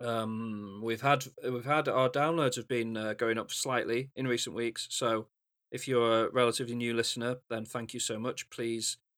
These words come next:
get in touch. Just get in touch. Just email us. The, the, the link to our email is in the, uh, is in the, is in the show notes. It would be great just to hear from people, just to let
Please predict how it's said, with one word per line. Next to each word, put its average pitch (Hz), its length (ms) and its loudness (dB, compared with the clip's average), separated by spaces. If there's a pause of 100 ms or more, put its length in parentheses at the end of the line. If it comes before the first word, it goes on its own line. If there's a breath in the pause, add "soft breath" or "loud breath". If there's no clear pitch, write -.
(360)
get 123 140 4
in 113 120 -2
touch. - 460 -4 (240)
Just 277 180 4
get 277 140 8
in 262 100 2
touch. - 320 4
Just - 240 -2
email 202 300 2
us. 190 140 2
The, 175 100 0
the, 175 280 2
the 175 180 4
link 170 300 -2
to 170 120 0
our 135 80 2
email 156 320 0
is 143 140 -2
in 139 140 -2
the, 127 200 0
uh, 110 160 0
is 120 180 -4
in 117 140 -6
the, 117 180 -6
is 117 120 -8
in 117 140 -6
the 117 200 -6
show 160 260 2
notes. 156 380 2 (260)
It - 60 -4
would 139 80 2
be 151 80 0
great 180 220 8
just 151 180 2
to 127 80 0
hear 143 240 4
from 139 200 -4
people, 110 280 -4
just 120 180 -6
to 131 80 -4
let 123 120 -2